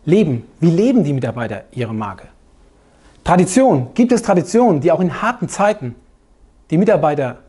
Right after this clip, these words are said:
veranlassen, zusammenzuhalten? Und echte Liebe. Wie stark ist die Liebe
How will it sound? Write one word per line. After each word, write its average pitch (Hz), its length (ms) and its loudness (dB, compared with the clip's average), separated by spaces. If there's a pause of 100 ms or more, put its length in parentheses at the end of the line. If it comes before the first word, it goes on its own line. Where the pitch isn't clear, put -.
(120)
veranlassen, 185 580 -2
zusammenzuhalten? 156 760 -2 (520)
Und 185 240 -4
echte 208 260 0
Liebe. 156 400 0 (540)
Wie 208 100 2
stark 190 300 0
ist 185 160 -8
die 175 60 -2
Liebe 160 420 0